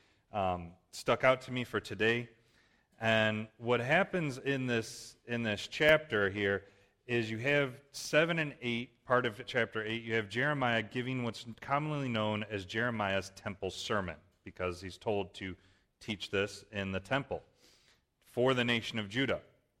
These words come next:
And it reflects on a time before the judgment and destruction of Judah, which occurred around five eighty-six B C during the reign of King Jehoiakim.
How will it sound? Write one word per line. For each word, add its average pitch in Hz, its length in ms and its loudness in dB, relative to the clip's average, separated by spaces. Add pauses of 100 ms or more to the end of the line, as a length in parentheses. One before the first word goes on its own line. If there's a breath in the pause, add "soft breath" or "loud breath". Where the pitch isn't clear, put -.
(500)
And 120 100 0
it 123 80 0
reflects 143 580 2
on 139 120 0
a 117 60 0
time 117 360 -2
before 127 540 -2
the 151 100 0
judgment 101 540 0 (120)
and 101 80 -6
destruction 139 640 0
of 92 120 -6
Judah, 90 400 0 (580 soft breath)
which 113 220 -2
occurred 147 400 4
around 120 360 4
five 123 440 4
eighty-six 110 500 -4
B 101 220 -8
C 101 480 -2
during 104 280 -2
the 101 80 -2
reign 98 280 -2
of 95 100 -8
King 95 240 -6
Jehoiakim. 98 540 0